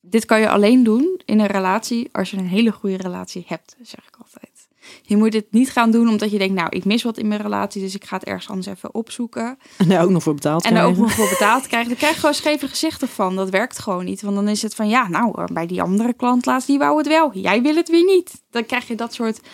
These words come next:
Speaker 1: relatieperikelen. Dat is zonde. Het moet eigenlijk gewoon iets zijn waarvan je denkt, "Nou, ik vind het leuk. Het is mijn werk inderdaad, maar het is ook een soort hobby." Ehm,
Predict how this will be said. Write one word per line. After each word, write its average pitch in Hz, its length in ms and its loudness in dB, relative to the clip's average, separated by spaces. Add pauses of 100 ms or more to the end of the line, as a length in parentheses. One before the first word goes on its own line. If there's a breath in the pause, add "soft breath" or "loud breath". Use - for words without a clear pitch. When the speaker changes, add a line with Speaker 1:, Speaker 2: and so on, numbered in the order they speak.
(300 loud breath)
Speaker 1:
relatieperikelen. 202 1080 -2
Dat 233 140 -4
is 226 180 -6
zonde. 220 340 -2
Het - 120 -14 (560)
moet 247 180 4
eigenlijk 233 380 0
gewoon 220 320 2
iets 220 220 2
zijn 233 240 4
waarvan 220 200 0
je 208 60 0
denkt, 208 160 0
"Nou, 269 220 2
ik - 140 -10
vind 190 160 -6
het 180 140 -8
leuk. 269 220 2
Het - 160 -12
is 190 120 -6
mijn 180 160 -8
werk 226 280 -4
inderdaad, 226 480 -2
maar 208 200 -6 (280)
het - 100 -10
is 214 100 2
ook 214 120 2
een 190 60 -2
soort 175 200 -8
hobby." 302 360 2 (680 loud breath)
Ehm, 196 640 2